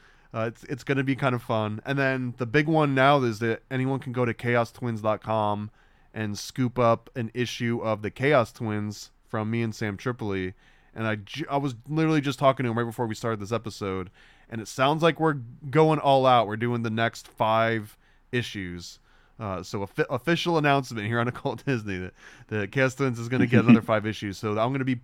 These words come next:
Speaker 1: plugging that one. So sit back and just get ready to hear me plug Chaos Twins for the next year plus.
Speaker 2: And chase that with the musical.
Speaker 1: I, you're, you're not lying. I was telling you,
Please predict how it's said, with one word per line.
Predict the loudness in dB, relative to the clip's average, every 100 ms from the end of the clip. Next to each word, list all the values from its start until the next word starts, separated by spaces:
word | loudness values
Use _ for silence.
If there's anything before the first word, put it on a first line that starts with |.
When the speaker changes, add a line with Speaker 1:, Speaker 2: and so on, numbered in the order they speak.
| -8
Speaker 1:
plugging | -2 0 2
that | 2 2
one. | 0 -6 -8
So | -8 -8
sit | -6 -6 -4
back | 2 2 2 -4
and | -6
just | -6 -4
get | -4 0
ready | -2 -2 -4
to | -6 -8 -20 -20 -20 _
hear | 0 2 4
me | 0
plug | 2 4 4 2
Chaos | 0 2 2 -2
Twins | -4 -4 -4
for | -4
the | -2
next | -2 -2
year | -4 -4
plus. | -4 -8 -6 -10 -18 _ _ _ _ _ _ _ _ _ -6
Speaker 2:
And | 2 4 4 0
chase | 10 10 10
that | 8 8
with | 6 8
the |
musical. | 12 12 12 8 0 -4 -6 _ _ -14 -14 -12 -12 -2
Speaker 1:
I, | 2 2 2
you're, | 2 2 -2
you're | 0 4
not | 6
lying. | 6 6 6
I | 4
was | 4
telling | 4 4
you, | 4